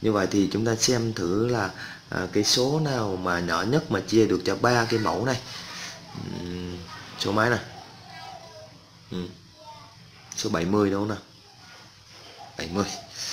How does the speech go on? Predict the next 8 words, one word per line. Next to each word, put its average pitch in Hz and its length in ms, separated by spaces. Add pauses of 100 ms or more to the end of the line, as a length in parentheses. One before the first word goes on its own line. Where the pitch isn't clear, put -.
(760)
Đó, 90 260 (440)
như 98 140
vậy 90 200
thì 85 380
chúng 92 160
ta 98 140
có 98 240
này. 120 100